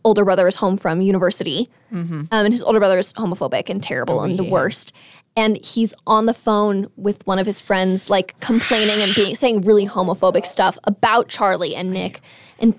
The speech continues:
Speaker 1: Tori's in the bathroom and she's washing her hands and hearing this. And then she comes out of the bathroom,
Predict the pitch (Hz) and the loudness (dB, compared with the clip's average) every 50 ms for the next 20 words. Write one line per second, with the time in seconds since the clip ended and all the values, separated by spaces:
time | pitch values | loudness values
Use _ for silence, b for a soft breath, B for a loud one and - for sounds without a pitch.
0 | _ _ _ - - 214 196 202 208 208 - 202 190 180 170 151 180 - - 214 | _ _ _ 0 2 4 4 4 4 2 2 -2 0 0 0 0 -2 -2 0 0
1 | 214 233 240 220 - - 214 - 202 185 - - - 208 202 214 208 226 254 226 | 2 2 2 0 -2 -4 -4 0 0 0 0 -2 -2 -2 -4 -4 -6 -4 -4 -4
2 | 220 202 190 202 - - 202 196 202 208 202 196 185 180 190 - - b b b | -2 -2 -4 -6 -6 -6 -4 -2 -2 -2 0 0 -2 -2 -4 -4 -8 b b b
3 | b b b b b b _ - 233 233 220 214 - - - 214 - - 214 196 | b b b b b b _ 2 4 4 4 2 0 -2 -6 -6 -4 -2 0 0
4 | 202 202 - _ - 202 190 196 208 202 - 202 196 185 - - - 196 180 175 | 0 -2 -4 _ 0 2 2 2 2 0 0 0 0 -2 -2 -2 -2 0 0 0